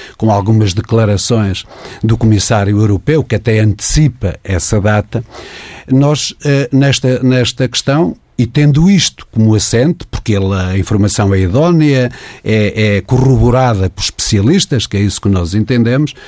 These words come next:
achamos que só há uma maneira de aumentar a participação, de discutir as ideias no processo eleitoral autárquico, de preparar bem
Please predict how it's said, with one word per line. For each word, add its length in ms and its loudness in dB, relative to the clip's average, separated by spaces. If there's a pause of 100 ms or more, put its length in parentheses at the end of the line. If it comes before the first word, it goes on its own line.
(300)
achamos 460 0
que 80 -8
só 160 2
há 60 2
uma 240 4
maneira 600 2
de 380 0
aumentar 560 2
a 80 -2
participação, 1000 -2
de 120 -2
discutir 720 0 (260)
as 200 2
ideias 540 0
no 140 2
processo 480 -4
eleitoral 500 -2
autárquico, 600 -2 (240)
de 120 2
preparar 640 -2
bem 460 -2